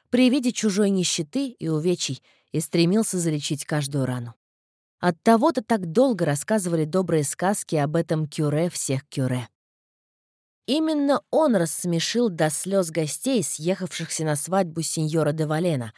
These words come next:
того самого, чьи земли находятся неподалёку от Саше. Мать означенного сеньора совала свой нос в готовку всех горячих и холодных, жареных и варёных, солёных и сладких блюд, и наготовили их столько,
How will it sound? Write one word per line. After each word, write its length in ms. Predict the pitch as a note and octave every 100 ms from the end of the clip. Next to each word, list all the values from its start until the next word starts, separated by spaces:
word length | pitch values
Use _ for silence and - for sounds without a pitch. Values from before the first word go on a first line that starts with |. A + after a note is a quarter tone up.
| - - - -
того 260 | E4+ F#4
самого, 500 | F4 G4 F#4+ F4 D4
чьи 280 | - - A#3+
земли 440 | D#3+ F3 A#3 B3+
находятся 720 | G#3 D#3 - E3 F#3 - - G3
неподалёку 760 | F#3+ D#3+ D3+ C3 B2+ C#3+ F#3+
от 220 | - D3
Саше. 460 | - C#3 - - A2 _ _ _ _ _ _ _ _ _ _ -
Мать 460 | F#3 A#3+ G4 - -
означенного 680 | A#3 G3 A3 G3 F3 D#3+ D#3
сеньора 560 | - D#3 D3 A3+ C4+
совала 400 | A3+ B3+ D4 F#4+
свой 260 | E4 C4+ C#4+
нос 260 | C4+ E4 A#3
в 60 |
готовку 480 | G3+ G#3 B3 - A3+
всех 380 | - - C4+ A#3
горячих 480 | G#3 G3+ G3+ F3+ E3
и 40 |
холодных, 600 | - C#3 F3 A3+ G#3 A#3 - - -
жареных 480 | B3 E4 F4+ A3 D#3+
и 60 | E3
варёных, 480 | D3+ D#3+ A#3 G#3+ -
солёных 560 | E3+ D3 F3 G#3 -
и 20 |
сладких 560 | F3 E3 D3+ D3+ E3 D#3
блюд, 380 | G3+ A#3 D3 - - -
и 140 | - A#3+
наготовили 540 | C4+ C4 C4 B3 B3
их 120 | B3
столько, 640 | - - - E4 C#4 C3+